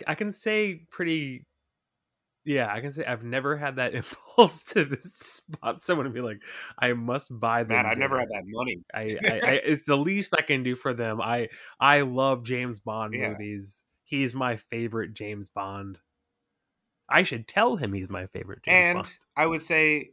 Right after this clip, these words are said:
Speaker 2: good on him, because I think what he did was decline and then go over and offer to take a picture with them, which is probably what they wanted anyway.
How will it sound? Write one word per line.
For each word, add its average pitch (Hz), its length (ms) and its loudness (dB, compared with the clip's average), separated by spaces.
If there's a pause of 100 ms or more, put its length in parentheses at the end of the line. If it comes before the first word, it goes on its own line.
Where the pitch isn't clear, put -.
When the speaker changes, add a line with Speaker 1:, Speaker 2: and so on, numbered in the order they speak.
(160)
Speaker 2:
good 165 180 2
on 156 200 2
him, 147 340 2
because 135 340 0
I 131 120 6
think 180 280 -4
what 160 120 0
he 135 120 -2
did 113 460 0
was 95 800 -12 (1160)
decline 120 920 -4 (220)
and 127 140 2
then 127 160 2
go 127 220 0
over 123 300 0
and 127 100 0
offer 135 340 0
to 113 60 -4
take 110 220 -6
a 104 60 -12
picture 101 340 -10
with 90 180 -16
them, 95 160 -14
which 113 140 -8
is 123 80 -8
probably 139 340 4
what 131 180 0
they 127 100 4
wanted 123 340 -2
anyway. 123 420 -8